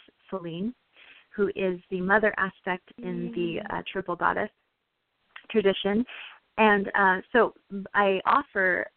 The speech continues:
Speaker 1: subscription boxes, uh, with, so they're, they're healing tools to use with that full moon. So for instance, this month there'll be selenite, which is, you know, Selene's crystal.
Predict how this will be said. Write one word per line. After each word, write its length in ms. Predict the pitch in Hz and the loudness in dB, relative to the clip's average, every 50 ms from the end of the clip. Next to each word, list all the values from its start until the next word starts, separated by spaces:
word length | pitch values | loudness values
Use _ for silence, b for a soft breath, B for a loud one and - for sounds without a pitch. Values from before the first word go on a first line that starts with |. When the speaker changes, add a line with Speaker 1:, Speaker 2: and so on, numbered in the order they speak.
| _ _ | _ _
Speaker 1:
subscription 560 | - 202 196 - - 294 285 - - 208 185 | -10 -10 -10 -6 -8 -8 -8 -6 -8 -8 -6
boxes, 540 | 185 180 165 165 - - - 180 180 180 220 _ _ _ _ _ _ _ _ _ _ _ _ _ _ _ - | -2 -2 -4 -4 -4 -12 -10 -8 -8 -8 -10 _ _ _ _ _ _ _ _ _ _ _ _ _ _ _ -4
uh, 240 | - 196 185 180 180 | -2 -2 -2 -2 -2
with, 400 | 180 175 175 185 208 214 214 - - - - - _ _ _ - | -4 -6 -2 0 2 2 2 0 -6 -20 -20 -20 _ _ _ 0
so 60 | 214 | 2
they're, 220 | 202 208 202 185 185 - | 4 4 4 4 0 -2
they're 160 | - 185 180 - - | -2 -2 -2 -2 -4
healing 320 | 254 247 240 233 226 214 - - | -2 0 0 0 -2 -4 -4 -2
tools 160 | 208 190 190 - - - | -4 -4 -4 -6 -10 -10
to 60 | 202 | -8
use 360 | 190 185 190 185 180 175 180 - _ _ _ _ _ _ _ _ _ _ _ | -4 -2 0 0 0 0 -4 -6 _ _ _ _ _ _ _ _ _ _ _
with 240 | - 185 196 196 196 - _ | -2 0 0 0 0 2 _
that 160 | 190 - - - - | 2 2 2 -2 -8
full 140 | - 175 165 | -8 -8 -8
moon. 340 | 160 160 170 - - 196 - B B B B B B B B B _ | -8 -10 -12 -12 -12 -14 -18 B B B B B B B B B _
So 100 | - 180 185 - | -6 -6 -4 -2
for 100 | 196 190 | -2 -2
instance, 400 | 185 185 - - 196 180 170 180 - _ _ _ _ _ | -2 -2 -4 -2 -2 -2 -2 -4 -10 _ _ _ _ _
this 220 | - 180 202 202 202 - | -2 0 0 0 0 0
month 260 | - 185 170 170 175 - _ _ _ _ _ | 2 2 2 2 2 -4 _ _ _ _ _
there'll 180 | 185 175 175 | 2 2 2
be 360 | 170 - 180 175 160 160 165 - - - - - | 2 0 -2 -2 -2 -4 -6 -8 -10 -16 -6 2
selenite, 480 | - 190 175 170 165 156 156 170 - - | 4 4 4 4 2 -2 -2 -2 -2 -6
which 220 | - - - - | -10 -12 -10 -12
is, 100 | 165 165 170 _ _ _ _ _ _ | -12 -12 -14 _ _ _ _ _ _
you 140 | 185 180 175 | -14 -12 -10
know, 120 | 180 - 180 - - | -10 -12 -14 -12 -10
Selene's 340 | 180 170 170 170 170 175 - - | -8 -6 -6 -6 -6 -8 -8 -12
crystal. 500 | - 185 170 _ _ - 170 165 175 | -16 -16 -16 _ _ -4 -2 -2 -2